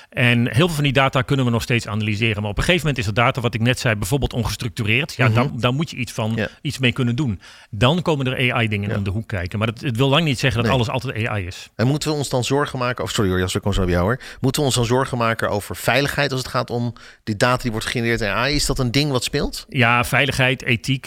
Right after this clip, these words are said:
Speaker 1: Er zijn meerdere
Speaker 2: Juist.
Speaker 1: dingen die daarmee spelen, hè. Want, eh, één, wat, wat, eh, op het moment dat je meer data, nou, je, we hoeven niet te hebben over hacks, want dat is continu
Speaker 2: Zeker
Speaker 1: natuurlijk.
Speaker 2: niet.
Speaker 1: Dus
Speaker 2: Nee.
Speaker 1: op het gebied van security is het heel belangrijk.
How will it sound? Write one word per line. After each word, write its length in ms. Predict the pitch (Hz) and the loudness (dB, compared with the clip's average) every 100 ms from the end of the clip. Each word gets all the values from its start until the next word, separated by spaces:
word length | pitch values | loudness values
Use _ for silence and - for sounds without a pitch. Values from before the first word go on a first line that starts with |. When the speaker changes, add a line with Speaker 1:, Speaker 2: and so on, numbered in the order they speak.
| 113 | -4
Speaker 1:
Er 60 | |
zijn 180 | 107 110 | 0 2
meerdere 180 | 123 135 107 | 2 4 2
Speaker 2:
Juist. 100 | 113 | 2
Speaker 1:
dingen 140 | 113 | 2
die 80 | 107 | 2
daarmee 180 | 104 104 | 2 0
spelen, 380 | - 131 113 98 | 0 0 0 2
hè. 80 | 123 | 0
Want, 180 | 117 139 | 0 -2
eh, 120 | 127 131 - - | -6 -6 -6 -2
één, 300 | 143 139 117 | 2 4 4
wat, 180 | 120 131 | 2 0
wat, 160 | 127 | -6
eh, 60 | 131 - 135 127 | -6 -6 -2 -2
op 60 | 120 | 0
het 80 | 113 | 2
moment 180 | 131 | 2
dat 100 | 120 | 2
je 60 | 117 | 0
meer 160 | 123 120 | 2 4
data, 340 | 123 123 117 | 2 2 0
nou, 160 | 110 107 | 2 0
je, 140 | 113 | -2
we 140 | 110 | -6
hoeven 360 | 120 113 120 127 | -8 -2 0 2
niet 100 | 123 | 2
te 60 | 123 | 2
hebben 180 | 117 | 2
over 160 | 110 110 | 0 0
hacks, 220 | 123 - | -2 -2
want 140 | 120 107 | -6 -6
dat 120 | 101 | -8
is 60 | |
continu 280 | - 123 120 | -4 -2 0
Speaker 2:
Zeker 240 | 120 110 113 | 2 4 2
Speaker 1:
natuurlijk. 240 | 127 127 - | 2 0 -4
Speaker 2:
niet. 60 | - - | -10 -2
Speaker 1:
Dus 100 | 131 | 2
Speaker 2:
Nee. 80 | |
Speaker 1:
op 60 | 135 | 2
het 100 | - | 2
gebied 200 | 131 123 | 2 2
van 120 | 127 | 2
security 420 | - - 151 165 147 | 0 2 2 2 0
is 60 | |
het 80 | 123 | 0
heel 140 | 143 | 0
belangrijk. 520 | 135 135 135 135 143 | 2 2 2 0 -2